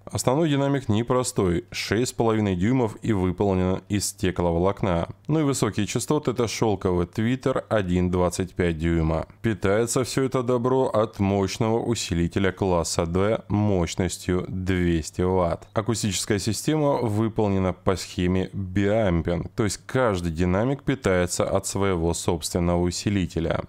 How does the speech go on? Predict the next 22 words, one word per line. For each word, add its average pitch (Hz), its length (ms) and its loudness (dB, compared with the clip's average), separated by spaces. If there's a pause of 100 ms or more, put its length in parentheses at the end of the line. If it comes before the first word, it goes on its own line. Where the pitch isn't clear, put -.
(120)
Кстати, 127 300 -2
мощность 117 460 0
здесь 117 300 -2
R 117 200 0
M 139 200 0
S, 87 380 -2
то 104 100 0
есть - 240 -4
эти 107 240 -2
двести 92 420 -2
ватт — 98 340 0
это 104 240 -2
вполне 90 560 2
реальные 82 480 2
двести 90 400 -2
ватт. 95 320 0
По 123 100 0
собственным 98 540 0
ощущениям 117 580 -2
также 92 360 0
хочу 90 300 -4
сказать: 85 500 -2